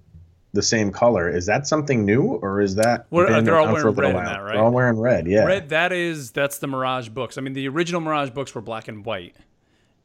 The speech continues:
Speaker 2: And
Speaker 1: Mm-hmm.
Speaker 2: then whenever they would do one of the colored covers, they were all just wearing red.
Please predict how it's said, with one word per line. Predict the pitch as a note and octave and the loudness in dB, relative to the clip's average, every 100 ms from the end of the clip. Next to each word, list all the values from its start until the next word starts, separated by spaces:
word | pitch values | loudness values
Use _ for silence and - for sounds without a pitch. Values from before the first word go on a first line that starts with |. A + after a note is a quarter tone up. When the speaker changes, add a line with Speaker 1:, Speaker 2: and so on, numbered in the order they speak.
| - | -6
Speaker 2:
And | A2+ | 0
Speaker 1:
Mm-hmm. | G#2 | 2
Speaker 2:
then | G2+ A2+ | 2 0
whenever | A#2 B2+ C3 C3+ | -6 -4 -2 -2
they | C#3 | -4
would | C3+ B2+ | -4 -4
do | B2+ | -6
one | A#2+ B2 | -6 -6
of | G#2+ | -8
the | |
colored | G#2 - C3 B2+ B2 A2+ - | -12 -8 -6 -4 -4 -8 -14
covers, | - C3+ G#2+ F#2 F2+ - | -6 -6 -4 -10 -12 -12
they | G#2+ | -12
were | G#2 G#2 | -8 -8
all | G2+ | -8
just | G#2 - | -10 -14
wearing | A2 G2 F#2+ | -14 -14 -14
red. | G2+ D#2 | -14 -16